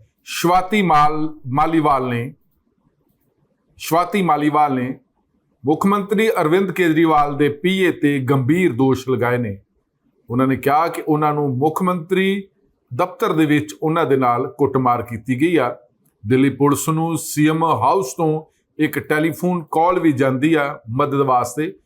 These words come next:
ਕਿ ਮੈਂ ਸਵਾਤੀ ਮਾਲੀਵਾਲ ਬੋਲ ਰਹੀ ਹਾਂ ਤੇ ਮੇਰੇ ਨਾਲ ਆਹ ਕੁਝ ਵਾਪਰਿਆ।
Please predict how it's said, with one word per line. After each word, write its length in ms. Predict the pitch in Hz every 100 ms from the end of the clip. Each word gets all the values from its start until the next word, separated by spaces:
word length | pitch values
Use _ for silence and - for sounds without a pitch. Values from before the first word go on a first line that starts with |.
| _
ਕਿ 80 | -
ਮੈਂ 340 | 147 160 151 131 - _
ਸਵਾਤੀ 580 | - 160 151 147 165 160
ਮਾਲੀਵਾਲ 480 | 127 127 135 139 143
ਬੋਲ 320 | 120 127 131
ਰਹੀ 160 | 165 175
ਹਾਂ 140 | 123 - _ _
ਤੇ 80 | 143
ਮੇਰੇ 280 | 139 143 139
ਨਾਲ 300 | 127 127 -
ਆਹ 160 | 131 139
ਕੁਝ 300 | 131 110 117 - 87 87
ਵਾਪਰਿਆ। 640 | 117 104 - 117 110 92